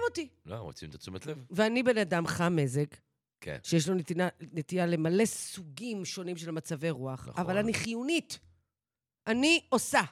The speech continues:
Speaker 2: חיובית גם.
Speaker 1: לא תמיד בחיוב, אבל
Speaker 2: רוב
Speaker 1: אני
Speaker 2: הזמן.
Speaker 1: פועלת לחיוב.
Speaker 2: בסדר גמור.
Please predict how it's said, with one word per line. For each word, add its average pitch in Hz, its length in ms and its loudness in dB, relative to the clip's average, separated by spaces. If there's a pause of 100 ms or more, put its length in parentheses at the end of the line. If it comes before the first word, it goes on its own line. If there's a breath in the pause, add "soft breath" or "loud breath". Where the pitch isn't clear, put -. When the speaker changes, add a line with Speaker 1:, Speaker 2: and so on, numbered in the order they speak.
(360)
Speaker 2:
חיובית 117 460 -6
גם. 87 180 -4 (840)
Speaker 1:
לא 339 220 8
תמיד 415 340 4
בחיוב, 370 280 2
אבל 202 100 6
Speaker 2:
רוב 294 120 4
Speaker 1:
אני 302 60 2
Speaker 2:
הזמן. 131 120 0
Speaker 1:
פועלת 349 540 2
לחיוב. 165 560 -4 (240)
Speaker 2:
בסדר 98 300 -8
גמור. 151 220 -14